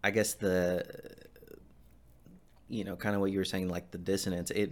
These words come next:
it honestly really did start when I switched, you know, roles in the Army and started doing these behavioral health classes, 'cause I was noticing,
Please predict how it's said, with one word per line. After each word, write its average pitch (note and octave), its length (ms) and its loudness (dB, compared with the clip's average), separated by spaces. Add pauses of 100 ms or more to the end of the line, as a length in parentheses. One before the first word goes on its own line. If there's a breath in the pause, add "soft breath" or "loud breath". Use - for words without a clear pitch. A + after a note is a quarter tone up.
(140)
it G#2 160 4
honestly A2+ 460 0
really G2 260 4
did F#2 180 2
start F#2+ 320 -2
when F2 460 -4 (480 loud breath)
I F2 140 0
switched, - 500 -2 (180)
you G2 160 -4
know, E2 220 -4
roles F#2 480 4
in F2+ 340 -2
the E2 80 -6
Army F#2+ 400 0
and F2 140 -6
started F2 260 -2
doing F2+ 160 -4
these F2+ 140 -6
behavioral F2 400 -6
health A#2 180 -2
classes, F2+ 300 -4
'cause F#2+ 160 0
I G2 60 6
was F#2 140 0
noticing, G2 720 0